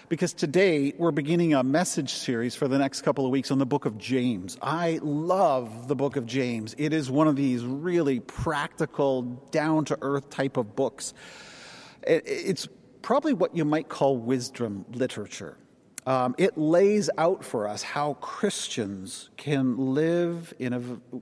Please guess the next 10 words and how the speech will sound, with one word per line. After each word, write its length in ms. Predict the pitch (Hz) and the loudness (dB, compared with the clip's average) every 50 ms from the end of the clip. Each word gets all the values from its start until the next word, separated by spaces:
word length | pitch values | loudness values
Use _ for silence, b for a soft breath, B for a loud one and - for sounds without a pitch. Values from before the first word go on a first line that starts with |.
| - 110 104 | -14 -12 -6
live 260 | 131 143 170 196 180 | -2 2 2 2 2
the 80 | 156 143 | 0 -4
Christian 400 | - - 170 151 - - 151 143 | -2 -2 -6 -4 -2 -2 0 0
way 180 | 135 123 78 | 0 0 0
in 80 | 98 135 | -2 -4
a 40 | 123 | -2
very 260 | 143 147 151 131 113 | 0 0 0 0 -2
practical, 1040 | - - - - - - 156 170 165 165 170 _ - 170 156 - 160 151 160 156 B B B B B B B B _ _ - | -4 -8 -16 -16 -12 -10 -8 -6 -6 -8 -8 _ -6 -6 -4 -2 -2 -2 -2 -4 B B B B B B B B _ _ -2
everyday 600 | 147 156 147 151 156 147 135 139 135 131 127 123 | -2 0 0 0 0 2 2 4 4 4 2 2
way. 400 | 104 107 92 85 78 76 82 | 0 -2 -4 -4 -6 -10 -12